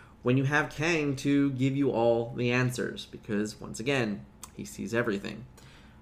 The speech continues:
Um, same thing with Sera Control, honestly. Sera Control has the ability to kind of play a Kang on five rather than playing Sera on five. Because if we can play a Kang on five and your opponent has a Leech or a Sandman or,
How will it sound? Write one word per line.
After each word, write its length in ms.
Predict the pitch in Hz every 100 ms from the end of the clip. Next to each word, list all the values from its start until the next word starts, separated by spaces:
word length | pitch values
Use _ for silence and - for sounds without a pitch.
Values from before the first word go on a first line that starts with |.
| -
Um, 720 | 104 101 101 101 101 101 - - - -
same 280 | - 156
thing 160 | 165 165
with 280 | 165 160 - -
Sera 480 | - - 120 139
Control, 760 | 147 170 139 131 190 156 107 -
honestly. 440 | - 107 104 104 101
Sera 280 | - 147 156
Control 380 | 160 143 190
has 200 | 156 120
the 100 | 123
ability 380 | 120 120 117 117
to 480 | 107 123 120 117 107 - - - -
kind 200 | - 120
of 120 | 117
play 640 | - - 113 127 131 131 -
a 100 | 120
Kang 460 | 123 - 139 202 151
on 200 | 107 104
five 520 | 98 92 101 135 -
rather 220 | 117 117 123
than 180 | 117
playing 280 | 123 120 110
Sera 400 | 107 - 175 156
on 200 | 95 101
five. 400 | 104 82 87 - - - - -
Because 220 | 113 117
if 60 | 123
we 120 | 143
can 160 | 139 131
play 180 | 170 151
a 40 |
Kang 280 | 151 147 151
on 140 | 143
five 400 | 139 135 139 139
and 100 | 120
your 120 | 113
opponent 460 | 110 135 127 123 117 - - - - -
has 240 | 123 127
a 60 | 135
Leech 340 | 151 143 110
or 100 | 113
a 60 | 113
Sandman 760 | - 156 147 110 98 92 87
or, 380 | 92 104 101